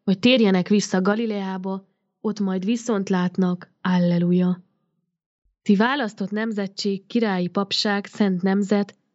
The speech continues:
tulajdonul kiválasztott nép vagytok, hogy annak dicsőségét hirdessétek, aki a sötétségből meghívott benneteket csodálatos világosságára. Ti valamikor nem voltatok nép, most pedig Isten népe vagytok.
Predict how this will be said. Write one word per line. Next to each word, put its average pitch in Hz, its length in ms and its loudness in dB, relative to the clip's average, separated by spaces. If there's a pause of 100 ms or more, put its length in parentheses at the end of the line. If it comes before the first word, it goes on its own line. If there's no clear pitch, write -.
(220)
tulajdonul 196 580 4
kiválasztott 180 760 0
nép 185 240 2
vagytok, 190 540 0 (360)
hogy 196 140 0
annak 226 320 2
dicsőségét 190 720 -2
hirdessétek, 214 920 -2 (440)
aki 208 260 0
a 196 60 2
sötétségből 202 800 0
meghívott 190 560 0
benneteket 185 680 0
csodálatos 170 680 0
világosságára. 170 1080 0 (920)
Ti 226 140 6
valamikor 233 580 4
nem 233 220 0
voltatok 185 560 -2
nép, 202 360 0 (360)
most 202 260 2
pedig 208 280 2
Isten 202 340 0
népe 180 300 0
vagytok. 170 540 -4